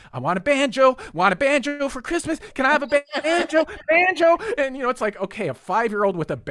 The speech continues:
Speaker 1: banjo. Uh, I'm sure that could be a thing, but you don't
Speaker 2: What
Speaker 1: have
Speaker 2: do you
Speaker 1: where do you get an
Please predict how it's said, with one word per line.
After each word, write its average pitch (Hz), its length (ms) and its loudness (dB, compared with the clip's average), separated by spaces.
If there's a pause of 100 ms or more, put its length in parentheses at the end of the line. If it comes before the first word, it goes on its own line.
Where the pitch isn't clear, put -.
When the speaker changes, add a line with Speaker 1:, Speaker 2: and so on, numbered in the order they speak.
(200)
Speaker 1:
banjo. 139 520 -6
Uh, 139 400 -2
I'm 170 160 -2
sure 262 340 -4
that 220 240 -2
could 240 240 -4
be 196 120 0
a 160 60 2
thing, 214 420 -4
but 170 200 -4
you 175 100 -4
don't 202 220 2
Speaker 2:
What - 0 -
Speaker 1:
have 208 220 2
Speaker 2:
do 277 60 -4
you 254 260 -10 (460)
Speaker 1:
where 180 260 4
do 233 80 0
you 202 60 0
get - 180 -8
an - 80 -6